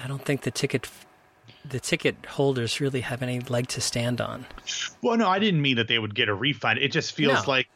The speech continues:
Speaker 1: Yeah.
Speaker 2: you're trying to do
Speaker 1: Oh,
Speaker 2: your,
Speaker 1: yeah.
Speaker 2: you know, Lincoln Center always tries to do right by the ticket buyers, but it just seems like this, see, it feels like this was a last-minute decision because of how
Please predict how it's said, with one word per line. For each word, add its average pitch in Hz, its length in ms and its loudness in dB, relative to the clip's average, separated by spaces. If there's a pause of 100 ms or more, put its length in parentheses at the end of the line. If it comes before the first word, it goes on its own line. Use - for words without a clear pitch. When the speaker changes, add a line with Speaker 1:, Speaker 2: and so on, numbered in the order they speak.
(140)
Speaker 1:
Yeah. 147 260 -4
Speaker 2:
you're 170 140 0
trying 190 320 0
to 147 60 2
do 139 500 2 (180)
Speaker 1:
Oh, 220 100 -2
Speaker 2:
your, 127 240 2
Speaker 1:
yeah. 117 140 -8
Speaker 2:
you 277 80 2
know, 170 260 2
Lincoln 233 260 2
Center 202 260 2
always 196 260 2
tries 123 220 2
to 127 100 2
do 113 420 4 (280)
right 117 500 0
by 107 440 2
the 104 320 2
ticket 131 480 -2
buyers, 104 460 2
but 131 140 0
it 123 80 2
just 117 200 -2
seems 135 200 2
like 117 180 0
this, - 220 -2 (380)
see, - 240 2
it 135 100 0
feels 165 640 2
like 120 180 0
this 131 180 2
was 113 100 2
a 117 60 4
last-minute 110 800 0
decision 101 520 2
because 101 300 0
of 101 100 2
how 101 400 0